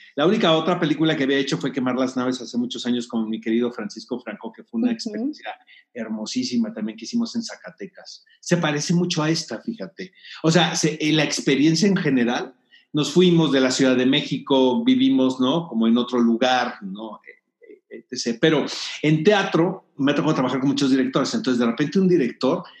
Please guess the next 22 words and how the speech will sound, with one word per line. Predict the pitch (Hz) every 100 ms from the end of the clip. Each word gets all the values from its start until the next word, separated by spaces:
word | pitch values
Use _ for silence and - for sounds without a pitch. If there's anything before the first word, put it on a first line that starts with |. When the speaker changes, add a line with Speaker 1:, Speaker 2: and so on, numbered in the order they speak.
| -
Speaker 1:
se | - - -
clava | 143 143
mucho | 151 151 147 175
en | 147
la |
escenografía, | - 98 87 82 - - - _ _
¿no? | - - 208 214 196 _
Speaker 2:
Sí. | -
Speaker 1:
Y | 147
pues | 156
tú | 240
los | 226 226
dejas, | 233 190 - - - _
¿no? | 131 - - - -
Y | 170
a |
los | 175
actores | 175 175 208 226
los | 196
dirige, | 160 180 175
pero, | 127 117 110 104 104
ah, | 120 123